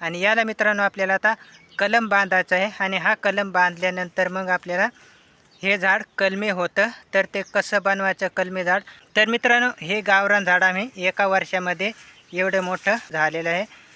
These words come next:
मित्रांनो, याला वेळेवरती पाणी आणि त्यासाठी खते टाकले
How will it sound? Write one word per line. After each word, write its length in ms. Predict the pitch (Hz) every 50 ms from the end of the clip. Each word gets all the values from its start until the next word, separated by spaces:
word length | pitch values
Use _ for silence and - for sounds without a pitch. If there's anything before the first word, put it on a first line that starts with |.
| - - - - -
मित्रांनो, 360 | 196 - 233 233 240 247 254
याला 340 | 254 240 226 233 233 240 247
वेळेवरती 580 | 233 220 220 214 220 214 214 214 208 - 233 214 - -
पाणी 280 | 208 202 202 208 208
आणि 260 | 208 208 208 214 226 247 - - - _ _ _ _ _ -
त्यासाठी 420 | 190 190 - - 190 180 - 208 - -
खते 260 | - 175 - 208 196 -
टाकले 320 | - 190 185 - 196 190